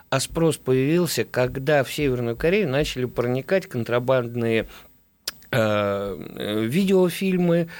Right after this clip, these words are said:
э, когда туда пошла, э, какая-то нелегальная, там, радиоэфиры туда пошли,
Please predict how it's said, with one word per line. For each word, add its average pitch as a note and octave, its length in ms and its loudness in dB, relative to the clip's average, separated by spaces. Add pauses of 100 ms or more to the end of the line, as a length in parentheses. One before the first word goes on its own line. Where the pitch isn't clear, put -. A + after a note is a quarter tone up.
(280)
э, - 240 -4
когда B2+ 360 0
туда A#2 300 0
пошла, A#2 680 2
э, G#2 480 0
какая-то A2 440 -2
нелегальная, A2 1080 0
там, F#2+ 400 -6
радиоэфиры E3+ 960 0
туда D#3 300 -2
пошли, D#3+ 500 0